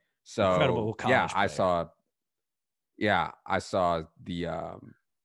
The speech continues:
Speaker 1: the worst four years of Penn State football history. Yeah, exactly.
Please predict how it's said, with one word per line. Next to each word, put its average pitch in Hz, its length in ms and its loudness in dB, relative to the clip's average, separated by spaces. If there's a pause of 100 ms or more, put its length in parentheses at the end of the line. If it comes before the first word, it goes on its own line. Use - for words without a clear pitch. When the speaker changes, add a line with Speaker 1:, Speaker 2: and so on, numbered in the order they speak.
Speaker 1:
the 104 80 -4
worst 107 260 2
four 98 160 -2
years 82 260 -2
of 80 80 -12
Penn 87 140 -8
State 87 180 -10
football 85 320 -8
history. 85 440 -14
Yeah, - 80 -10 (200)
exactly. - 380 -18